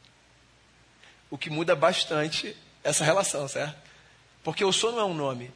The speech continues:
"eu sou" é a descrição de uma condição. E "eu serei o que serei" é a descrição de uma condição ainda mais angustiante.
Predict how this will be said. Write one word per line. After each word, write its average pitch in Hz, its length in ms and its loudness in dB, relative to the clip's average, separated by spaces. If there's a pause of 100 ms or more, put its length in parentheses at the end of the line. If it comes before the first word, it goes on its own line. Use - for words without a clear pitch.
(160)
"eu 147 140 0
sou" 180 180 0
é 190 40 4
a - 20 4
descrição 180 460 -2
de 180 60 -8
uma 180 120 -2
condição. 147 540 -8 (2250)
E 160 80 0
"eu 240 120 6
serei 185 360 4
o 233 60 -6
que - 80 -4
serei" 190 400 2
é 180 120 6
a 180 40 4
descrição 175 480 0
de 185 60 -6
uma 180 120 0
condição 170 300 -4
ainda 175 120 0
mais 160 160 2
angustiante. 180 760 -8